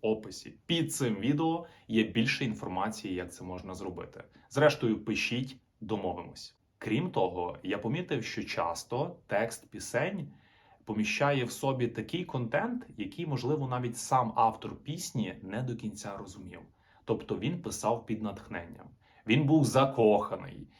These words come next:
І він писав якісь такі вирази завуальовані, що, можливо, на тверезу голову він сам не розуміє, про що він говорить. А ми хочемо вивчати англійську на підставі незрозумілого контенту.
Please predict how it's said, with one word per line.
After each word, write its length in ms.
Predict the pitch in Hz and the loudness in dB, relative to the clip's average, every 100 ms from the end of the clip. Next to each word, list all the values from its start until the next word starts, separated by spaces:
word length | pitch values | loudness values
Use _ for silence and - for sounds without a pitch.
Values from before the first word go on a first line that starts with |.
| _ - | _ 0
І 80 | |
він 160 | 120 175 | 4 4
писав 360 | 165 143 151 156 | 4 10 10 10
якісь 260 | 143 147 | 4 -2
такі 240 | - 135 139 | -2 2 4
вирази 500 | 123 175 165 143 113 | 6 6 6 6 4
завуальовані, 800 | 123 123 131 135 175 175 147 | 4 4 4 6 6 4 0
що, 180 | 135 - | 0 -2
можливо, 580 | 117 117 160 147 - - _ _ _ - | -4 0 2 2 -2 -6 _ _ _ 4
на 160 | 143 | 6
тверезу 520 | 147 156 165 160 135 120 | 8 8 12 10 10 6
голову 400 | 170 190 143 123 | 6 8 6 4
він 140 | 160 | 2
сам 320 | - 147 160 | 4 4 6
не 80 | 151 | 4
розуміє, 480 | 135 110 113 123 131 | 2 2 2 0 -2
про 160 | 113 | -4
що 240 | 107 - 104 | -4 -2 -2
він 120 | 107 | -2
говорить. 600 | 98 113 117 87 - - _ - - - | 0 4 4 4 -2 -12 _ -20 2 8
А 80 | |
ми 280 | 117 127 233 | 10 10 8
хочемо 920 | 262 - 170 165 160 147 139 123 - - _ _ _ _ _ | 6 6 6 6 2 6 8 8 8 0 _ _ _ _ _
вивчати 600 | 104 123 123 160 143 135 | 2 2 6 10 12 10
англійську 880 | 110 110 107 202 247 - 107 92 - - _ _ _ - | 4 4 4 4 2 2 2 2 0 -12 _ _ _ 0
на 120 | 120 | 2
підставі 600 | 120 127 - 147 170 165 | 2 2 6 10 10 8
незрозумілого 1000 | 123 139 143 135 113 113 117 123 113 110 | 6 6 6 4 4 4 4 4 2 0
контенту. 720 | - 110 110 110 92 - - | -2 -2 0 0 -2 -10 -14